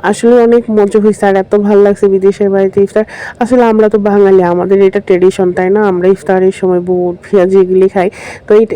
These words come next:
এইটা যখন, যেদিন আমি খাচ্ছিলাম, সেদিন আমার অনেক বেশি ভালো লাগতেছিল, মনে হইতেছিল রোজা রোজা। আর বিদেশে বসে, আর আমার ম্যাডামদেরকে আমি খাবার already ভিতরে দিয়ে আসছি। আর এই ইসের মধ্যে আমি কিছুটা মুড়ি মাখায় নিছি।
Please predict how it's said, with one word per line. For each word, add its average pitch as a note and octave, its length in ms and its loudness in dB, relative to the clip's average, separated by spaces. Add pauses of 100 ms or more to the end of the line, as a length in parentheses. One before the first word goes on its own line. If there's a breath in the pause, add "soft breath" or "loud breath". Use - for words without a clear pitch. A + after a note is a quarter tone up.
(120)
এইটা G#3+ 540 0
যখন, A3 540 0
যেদিন G3 340 0
আমি G3+ 180 0
খাচ্ছিলাম, F#3+ 640 -4
সেদিন F#3 300 -6
আমার F3+ 200 -4
অনেক G3 320 -2
বেশি G3 220 -2
ভালো F#3+ 220 -2
লাগতেছিল, F#3 480 -8 (420 loud breath)
মনে G3 240 2
হইতেছিল G3 500 -2
রোজা F#3 500 0
রোজা। F3+ 380 0 (420 loud breath)
আর F#3+ 280 -6
বিদেশে G3+ 440 -2
বসে, G3+ 260 0
আর A3 120 2
আমার G#3+ 220 2
ম্যাডামদেরকে G3+ 1080 0
আমি G#3 140 2
খাবার G3 380 -2
already F#3 420 0
ভিতরে F#3 340 0
দিয়ে G3+ 240 0
আসছি। A3+ 400 -6 (520 loud breath)
আর G2+ 260 -4
এই F3+ 540 0
ইসের G3 220 -2
মধ্যে G3+ 260 0
আমি F#3+ 220 2
কিছুটা G3 380 -4
মুড়ি G3 380 2
মাখায় F3+ 420 -4
নিছি। F3 360 -4